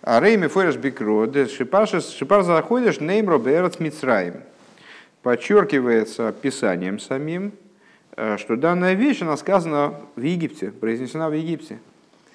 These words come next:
В ей шло и мар демаши косу беамаймар. То есть, ну, это к-, когда это происходило, когда этот раздел передавался Моше,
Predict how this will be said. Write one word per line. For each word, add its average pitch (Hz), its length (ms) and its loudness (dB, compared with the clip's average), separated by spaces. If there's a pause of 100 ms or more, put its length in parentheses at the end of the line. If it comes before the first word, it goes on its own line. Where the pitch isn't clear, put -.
(320)
В 117 140 0
ей 202 380 6
шло 147 300 2
и 143 60 2
мар 139 220 0
демаши 135 520 -2
косу 139 320 -2
беамаймар. 131 680 0
То - 100 -4
есть, - 160 -8
ну, 117 260 -4
это 90 280 -6
к-, 107 180 -6
когда 113 260 -2
это 90 140 0
происходило, 90 560 -6
когда 95 240 -6
этот 87 580 -10
раздел 87 300 -6
передавался 92 600 -4
Моше, 87 360 -8